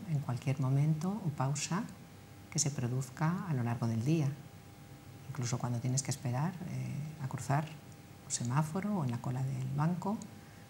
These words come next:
simplemente bajas la, la vista un poco y te centras en esta respiración natural. Y ahora, simplemente, poco a poco, vas tomando una respiración más profunda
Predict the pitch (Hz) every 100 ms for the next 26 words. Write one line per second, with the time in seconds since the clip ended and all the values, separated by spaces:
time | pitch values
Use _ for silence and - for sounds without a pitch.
0 | - - - 175 156 156 156 143 143 143
1 | 139 127 131 131 156 139 139 156 160 160
2 | 180 - 220 - 180 160 170 196 - 185
3 | 165 160 - 165 143 - 131 123 131 123
4 | 120 127 120 123 - - - - - -
5 | - - - - - - - - 135 123
6 | 139 165 220 - - - - - - -
7 | - - - - 143 131 123 135 160 160
8 | 185 185 139 135 120 151 156 180 175 180
9 | - - - - - - - - 131 131
10 | 139 - 127 131 127 127 135 - 127 -
11 | 123 123 127 - - 180 185 220